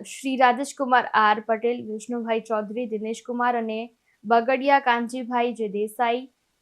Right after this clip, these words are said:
ચંદ્રકાંતભાઈ જી પટેલ, છાયાબેન એમ પટેલ, કેતલબેન કે પટેલ, ધર્મેન્દ્રભાઈ સોનેરી પટેલ, સંજયકુમાર પટેલ, કુણાભાઈ પટેલ, વિવેકભાઈ જોશી, જીગરભાઈ પટેલ, સમગ્ર ટીમ દ્વારા બ્લડ ડોનેશન કેમ્પનું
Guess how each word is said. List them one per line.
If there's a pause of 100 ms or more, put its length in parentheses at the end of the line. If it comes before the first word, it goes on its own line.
ચંદ્રકાંતભાઈ
જી
પટેલ,
છાયાબેન
એમ
પટેલ, (500)
કેતલબેન
કે
પટેલ,
ધર્મેન્દ્રભાઈ
સોનેરી (540)
પટેલ, (180)
સંજયકુમાર (240)
પટેલ,
કુણાભાઈ
પટેલ,
વિવેકભાઈ
જોશી, (140)
જીગરભાઈ
પટેલ,
સમગ્ર
ટીમ
દ્વારા
બ્લડ
ડોનેશન
કેમ્પનું